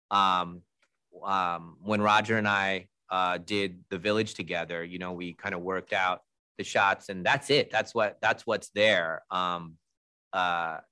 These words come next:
a-, and so it's, it's play-like and, you know, I'm, I'm of that mind, uh, entirely of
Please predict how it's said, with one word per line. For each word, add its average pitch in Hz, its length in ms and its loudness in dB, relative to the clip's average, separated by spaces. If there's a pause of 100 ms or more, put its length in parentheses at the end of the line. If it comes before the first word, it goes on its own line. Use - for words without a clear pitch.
(100)
a-, 95 220 -10
and 101 120 -2
so 98 400 0
it's, - 440 -8
it's 98 440 -6 (120)
play-like 104 600 4
and, 95 260 -4
you 110 80 -2
know, 90 160 2
I'm, 117 260 2
I'm 131 220 6
of 110 200 4
that 101 180 4
mind, 92 380 0 (300)
uh, 95 280 -2
entirely 101 800 2
of 90 300 2